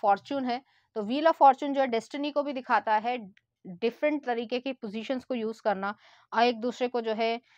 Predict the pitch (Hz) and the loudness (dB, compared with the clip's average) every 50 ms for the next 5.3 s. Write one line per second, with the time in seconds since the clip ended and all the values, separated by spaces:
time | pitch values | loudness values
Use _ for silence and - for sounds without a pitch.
0 | _ _ _ _ - 208 190 180 180 - 220 214 226 233 - 277 269 262 247 226 | _ _ _ _ -2 -2 0 0 4 4 4 4 6 4 4 4 4 6 4 2
1 | 208 202 208 202 208 208 208 190 196 190 - 285 285 - - - 233 220 226 254 | 2 2 0 0 0 -2 -2 -4 -4 2 2 2 2 2 0 0 0 0 2 0
2 | 269 254 247 226 247 240 208 214 208 202 226 220 - 254 233 233 233 226 - 196 | 0 0 0 0 0 0 0 -2 -4 -6 -10 -6 -4 -4 -2 -2 -2 2 4 4
3 | 185 208 208 233 208 196 190 196 214 - - 254 - _ - 233 208 208 196 214 | 4 4 4 0 -4 -4 -4 -4 -4 -4 -6 -10 -8 _ -4 -2 -2 -2 -4 -6
4 | 208 226 233 220 202 180 180 180 - 240 240 - 202 185 185 175 165 170 202 240 | -6 -6 -6 -6 -4 -4 -6 -4 -4 -6 -6 -6 -8 -8 -8 -8 -10 -8 -8 -8
5 | 247 - - 170 147 - | -8 -8 -8 -10 -10 -10